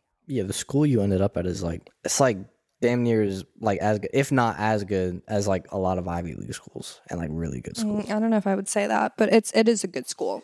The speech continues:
Speaker 2: It's a good school. Yeah, so, like, right, but you see, like, I had no clue that I was gonna end up at that school. Like, it wasn't really even on my radar. <laughs> So,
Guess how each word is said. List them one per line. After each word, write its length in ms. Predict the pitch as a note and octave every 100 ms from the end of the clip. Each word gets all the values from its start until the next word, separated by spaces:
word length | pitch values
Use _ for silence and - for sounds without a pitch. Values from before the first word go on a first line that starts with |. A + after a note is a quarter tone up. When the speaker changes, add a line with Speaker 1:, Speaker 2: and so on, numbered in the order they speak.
| _ _ _
Speaker 2:
It's 120 | A#3
a 40 | G3+
good 160 | G#3
school. 340 | - - - - _
Yeah, 260 | D#4 A3 F3
so, 220 | - A3+
like, 320 | A3 G3+ - _ _ _
right, 240 | A3 C#3 -
but 100 | A3
you 100 | A#3
see, 120 | A#3+
like, 160 | A3
I 100 | G3+
had 180 | A3 G#3+
no 140 | G3 E3+
clue 200 | - F3
that 100 | A#2
I 80 |
was 100 | -
gonna 140 | - -
end 180 | - E3
up 80 |
at 160 | - -
that 140 | -
school. 280 | - - A2+
Like, 160 | G3 G3
it 120 | G3
wasn't 280 | G#3+ A3+ A3+
really 220 | G3+ F#3+
even 240 | E3 F#3+
on 140 | F3+ F3
my 120 | D#3+
radar. 520 | E3+ D#3+ - - D#3+
<laughs> 60 | A3+
So, 460 | - A3+ B3 A#3